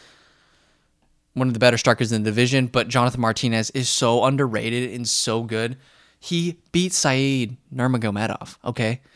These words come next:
A good, well-rounded grappler and striker. That just speaks volumes about his overall skill set and the way that he just can kick your legs out from under you. Cleanest striking in the division.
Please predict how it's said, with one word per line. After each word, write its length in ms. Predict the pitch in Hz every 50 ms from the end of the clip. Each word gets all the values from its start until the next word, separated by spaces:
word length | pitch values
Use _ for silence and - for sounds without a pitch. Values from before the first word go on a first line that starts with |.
| _ _ _ _ _ _
A 80 | 131 139
good, 300 | 127 160 165 170 160 - _ -
well-rounded 640 | 127 127 131 147 143 123 110 110 123 135 117 107
grappler 440 | - 110 110 120 131 - 113 104 -
and 200 | 98 113 123 120
striker. 520 | - - - 110 107 110 104 101 - - _ _ _ -
That 140 | 131 151 160
just 260 | - 170 - - -
speaks 300 | - - 151 143 135 -
volumes 500 | 131 123 127 135 139 135 123 117 113 110
about 220 | 117 107 117 113
his 100 | 113 110
overall 300 | 117 120 117 117 110 104
skill 280 | - - - 120 120 120
set 280 | - - 131 120 120 - - - - - -
and 140 | 147 139 135
the 40 |
way 140 | 127 135 139
that 120 | 135 131 120
he 100 | 139 135
just 240 | 131 135 123 -
can 100 | - 113
kick 420 | 107 - - - - 165 - - - _ _ _ -
your 100 | 104 101
legs 300 | 107 120 131 143 139 139
out 160 | 131 113 107
from 160 | 110 107 110
under 240 | 120 123 127 131 127
you. 280 | 123 123 127 127 123 - - - - - -
Cleanest 400 | - - 165 165 165 156 135 -
striking 380 | - - 123 123 123 - 131 120
in 60 | 113
the 80 | 113 110
division. 480 | 113 107 113 123 123 123 139 135 135